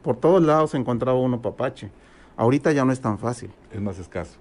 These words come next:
Speaker 1: Es mucho más escaso. Entonces tiene uno que, batalla uno más para encontrarlo, sí lo encuentra.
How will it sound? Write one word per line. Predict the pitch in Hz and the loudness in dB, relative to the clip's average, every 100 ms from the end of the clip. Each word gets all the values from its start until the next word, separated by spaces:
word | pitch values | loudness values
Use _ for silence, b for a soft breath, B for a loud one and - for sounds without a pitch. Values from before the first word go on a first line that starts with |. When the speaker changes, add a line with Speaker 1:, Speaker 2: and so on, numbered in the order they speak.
| - | -8
Speaker 1:
Es | 127 151 | 0 4
mucho | 175 160 | 4 4
más | 131 131 | 0 0
escaso. | 135 - 131 127 | -4 -2 -4 -2
Entonces | 104 127 131 | -6 -6 -10
tiene | - 156 165 180 | 0 2 4 4
uno | 175 170 | 4 4
que, | 170 160 160 156 | 2 2 2 2
batalla | 131 131 131 175 180 | 0 0 2 2 4
uno | 170 160 | 4 2
más | 151 | 0
para | 131 151 | 0 0
encontrarlo, | 135 127 175 185 | 0 0 2 2
sí | 143 170 | 2 4
lo | 180 | 4
encuentra. | 170 175 175 135 | 4 2 2 0